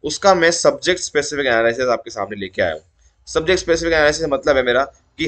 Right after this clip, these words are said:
हर एक सब्जेक्ट से कितने क्वेश्चंस उन्होंने पूछे थे आपके प्रीलिम्स एग्जाम में। जो प्रीलिम्स एग्जाम हुआ था दो हज़ार सोलह का, उसमें हर एक सब्जेक्ट से कितने क्वेश्चन पूछे थे, तो, तो so that आपके पास एक आइडिया लग जाए कि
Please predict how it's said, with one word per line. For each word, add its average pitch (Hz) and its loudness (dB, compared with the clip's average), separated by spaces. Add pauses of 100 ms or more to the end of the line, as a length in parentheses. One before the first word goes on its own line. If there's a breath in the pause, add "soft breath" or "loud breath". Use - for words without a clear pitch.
(120)
हर 151 4
एक 185 4
सब्जेक्ट 156 0
से 139 0
कितने 165 0
क्वेश्चंस 151 -4
उन्होंने 131 0
पूछे 135 -4
थे 139 0 (500)
आपके 131 2
प्रीलिम्स 165 0
एग्जाम 113 0
में। 82 -10 (500)
जो 131 0
प्रीलिम्स 151 2
एग्जाम 143 4
हुआ 135 2
था 135 4
दो 131 0
हज़ार 131 6
सोलह 131 2
का, 131 0 (200)
उसमें 170 2 (160)
हर 156 4
एक 190 2
सब्जेक्ट 147 0
से 170 -2
कितने 180 0
क्वेश्चन 151 0
पूछे 127 -4
थे, 143 2
तो, 160 -4
तो 156 0
so 175 8
that 117 4 (380)
आपके 156 0
पास 143 4
एक 156 -2
आइडिया 156 4
लग 147 0
जाए 143 4
कि 143 -14